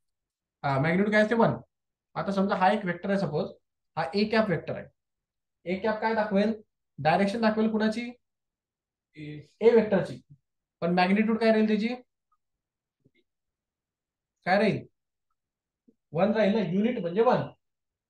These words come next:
Speaker 1: Magnitude वन आहे. याची magnitude काहीतरी राहील, समजा let's assume हा टेन वगैरे काहीतरी. मग याला काहीतरी magnitude आहे, त्याच्यामुळे हा कोणालाही direct multiply होऊन त्याला नवीन vector बनवू नाही शकत.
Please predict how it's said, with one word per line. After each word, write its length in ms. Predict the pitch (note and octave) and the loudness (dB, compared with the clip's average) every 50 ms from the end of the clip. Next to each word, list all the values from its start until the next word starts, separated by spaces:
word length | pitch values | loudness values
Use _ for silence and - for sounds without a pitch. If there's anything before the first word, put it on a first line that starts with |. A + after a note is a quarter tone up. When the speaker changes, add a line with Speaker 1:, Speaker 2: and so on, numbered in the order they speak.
| _ _ _ _ _ - | _ _ _ _ _ -10
Speaker 1:
Magnitude 460 | - C#3+ D3+ D#3+ F#3 G3 G#3+ G#3+ A#3+ A#3 | -4 -4 -2 -2 -2 -2 -2 -2 -2 -2
वन 100 | A3 E3 | -2 -2
आहे. 220 | C3+ C3 - D3 | -2 -4 -6 -6
याची 200 | E3 E3+ E3+ - | -6 -4 -2 0
magnitude 340 | A3 A3 G#3 G#3 G#3+ A3 A3+ | 0 2 2 2 0 0 0
काहीतरी 220 | A#3 A3+ A3 A3+ | 0 0 0 0
राहील, 180 | A3+ G#3+ D#3+ C#3+ | 0 0 -2 -2
समजा 200 | C3+ D#3+ E3 F3+ | -6 -6 -4 -2
let's 220 | F#3+ G3 G3+ G3+ G#3 | 0 0 0 0 -2
assume 200 | G3+ G3 G3+ G3 | -2 -2 0 0
हा 100 | G3 G3 | 0 0
टेन 160 | G3+ G#3 G#3 | 0 0 0
वगैरे 220 | G3+ G3+ F3+ F3+ E3+ | 0 0 0 0 -2
काहीतरी. 280 | D3+ D3 C3+ C3+ B2+ - B2 - - _ _ _ _ _ _ _ _ _ _ _ _ _ _ _ _ _ _ _ - | -4 -4 -6 -8 -10 -12 -16 -20 -20 _ _ _ _ _ _ _ _ _ _ _ _ _ _ _ _ _ _ _ -4
मग 60 | D3 | -2
याला 160 | D#3+ E3 G3 G3+ | 0 2 2 2
काहीतरी 240 | G3+ G3+ G3 G#3+ A3 | 2 0 0 2 4
magnitude 440 | G#3+ G3 F#3 F#3+ G#3 G#3+ A3 A3 | 4 4 4 4 2 2 2 2
आहे, 100 | G#3+ F#3+ | 2 0
त्याच्यामुळे 300 | D#3+ D#3+ F3 F#3+ G3+ G3+ | 0 -2 -2 -2 -2 0
हा 120 | F#3+ G3 G3 G3 | -2 -2 -2 -2
कोणालाही 380 | F#3+ F#3+ G3 G3+ G#3 G#3 G#3+ | 0 0 2 2 2 2 0
direct 320 | G3 F#3+ F3+ F3+ G3 G3+ G3 | 0 0 0 0 -2 -2 -2
multiply 340 | F#3+ F#3+ G3 G3 G3 F#3+ | -2 -2 -2 -2 -2 -2
होऊन 140 | F3 F#3+ G3+ | -2 -2 -4
त्याला 180 | G3 F#3 F#3 G3 | -4 -2 -2 -2
नवीन 220 | F#3+ F#3+ F#3+ G3+ G3 | -2 -4 -4 -4 -6
vector 260 | E3+ D#3+ - F#3+ F#3+ | -6 -8 -8 -6 -4
बनवू 200 | F#3 F#3+ G3 G3+ | -2 -2 0 -2
नाही 120 | G3+ F#3+ G3 | -2 -4 -6
शकत. 200 | D3+ B2+ - | -8 -10 -14